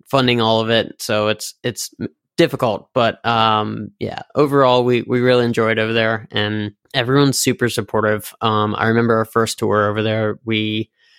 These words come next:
got to the venue and they were like, "Oh yeah, we have catering for you. Oh, we have this." And it's like, "Whoa." And then we're playing last and we're like, "Well, we've never played here before. We're not used to this in the States.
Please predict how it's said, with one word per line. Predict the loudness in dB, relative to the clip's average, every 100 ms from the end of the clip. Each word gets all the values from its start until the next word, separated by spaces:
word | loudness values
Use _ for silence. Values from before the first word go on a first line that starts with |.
| _ _ _ -4
got | -2 -2
to | -2
the | 0
venue | 2 4 4
and | 2
they | 2
were | 0
like, | -4 -6
"Oh | -4
yeah, | -4 -2
we | -2 -2
have | -4
catering | -2 0 2 2 0
for | 0 0
you. | 0 2 2 2
Oh, | 2 0
we | 0
have | -2 -2
this." | 2 2 0
And | -6 -6
it's | -8 -14
like, | -16 _
"Whoa." | -4 -2 -2 -8 _
And | 0
then | 2 2 0 -4 _ _ _ _ -4
we're | -4
playing | 0 0 2
last | 2 2 0 -2 -4
and | -4 -2
we're | 0
like, | -2 -4
"Well, | -2 0
we've | 0
never | -2 -2
played | -2 0 2
here | 2 0
before. | -2 0 2 0 -4 _
We're | -2
not | 0 0
used | 0 -2 -2
to |
this | 0 0 0 -6 -8
in | -4 -2 0 -4 -8
the | -10
States. | 0 2 2 -2